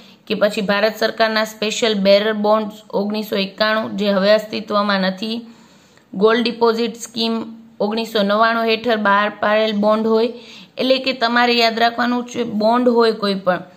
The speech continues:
Gold monetization scheme બે હજાર પંદર હેઠળ બહાર પાડવામાં આવેલ deposit certificate હોય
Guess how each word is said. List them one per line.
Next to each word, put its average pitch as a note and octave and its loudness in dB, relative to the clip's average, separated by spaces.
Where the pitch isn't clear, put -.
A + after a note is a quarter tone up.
Gold A#3 4
monetization A#3 0
scheme A#3 -4
બે G#3+ 0
હજાર G#3+ 4
પંદર A3 0
હેઠળ A3 0
બહાર G3+ 0
પાડવામાં G#3+ 2
આવેલ G#3 -2
deposit A3+ 0
certificate G#3+ -4
હોય A#3 2